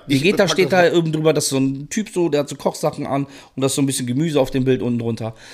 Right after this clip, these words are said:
Speaker 2: Äh, haus einfach unten mit rein
Speaker 1: Ich hau
Speaker 2: und
Speaker 1: noch mal ein
Speaker 2: dann
Speaker 1: Bild, dann kann, dann findet man das vielleicht
Speaker 2: sieht man
Speaker 1: leichter.
Speaker 2: das. Also das ist, das ist so, so mein kleiner Eyecatcher, wo ich sag, so, das würde ich eher nehmen wie von irgendjemand anderes.
Speaker 1: Ja,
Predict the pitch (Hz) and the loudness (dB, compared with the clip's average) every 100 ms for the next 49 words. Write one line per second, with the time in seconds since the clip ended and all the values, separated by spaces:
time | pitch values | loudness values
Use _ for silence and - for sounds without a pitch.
0 | - - 127 123 165 170 156 151 147 160 | -12 2 4 4 2 4 2 2 2 2
1 | 135 139 139 131 127 139 165 170 165 135 | 4 4 4 4 0 0 0 0 0 4
2 | 127 110 117 117 104 104 101 92 90 101 | 4 4 2 0 -2 -6 -8 -8 -6 -6
3 | 85 82 - 120 135 139 127 113 110 - | -4 -6 -4 0 0 2 2 2 -2 0
4 | 131 139 156 165 147 147 156 170 - 156 | 0 2 0 -2 -2 0 0 0 2 4
5 | 147 143 139 139 135 135 135 123 113 110 | 4 2 2 2 4 2 -2 -6 -8 -18
6 | 110 101 107 131 135 135 143 135 156 165 | -20 -20 -18 -14 -12 -8 0 0 2 2
7 | 151 135 147 - 139 - 147 135 135 131 | 4 4 0 0 0 4 4 4 2 4
8 | 139 135 - 139 131 - 131 117 131 139 | 4 2 2 0 0 0 -2 -2 0 2
9 | 131 135 135 127 123 123 120 117 - - | 4 6 4 4 2 4 2 0 -16 -16
10 | - - - - 82 82 92 117 131 - | -12 -12 -12 -18 -18 -18 -16 -14 -4 0
11 | 120 123 123 113 113 113 107 - 120 | 2 4 2 2 -2 -4 -4 -4 -6